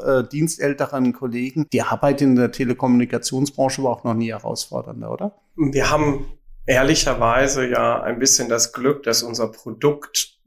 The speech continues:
Speaker 2: für alle lebensnotwendig ist. Egal, ob das jetzt ein Festnetzprodukt oder ob's eine Mobilfunkleistung ist, das sind einfach Dinge, die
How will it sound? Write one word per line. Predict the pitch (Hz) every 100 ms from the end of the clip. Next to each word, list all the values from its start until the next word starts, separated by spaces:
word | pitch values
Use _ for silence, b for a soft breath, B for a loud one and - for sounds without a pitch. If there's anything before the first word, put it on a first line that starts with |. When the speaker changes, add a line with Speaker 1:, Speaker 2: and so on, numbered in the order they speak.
| 214
Speaker 2:
für | - 139 -
alle | 120 131
lebensnotwendig | 123 127 127 131 - 117 120 113 107 107 110 107
ist. | - - -
Egal, | 110 101 110
ob | 113
das | 113 -
jetzt | 113 - -
ein | 117
Festnetzprodukt | 127 117 117 107 - 113 107 110 -
oder | 107 107 107
ob's | 107 113
eine |
Mobilfunkleistung | 113 110 113 113 113 110 107 110 - 110 90
ist, | 110 - 110
das | -
sind | 110 107
einfach | 101 110 107
Dinge, | 110 110 113
die | 107 107 110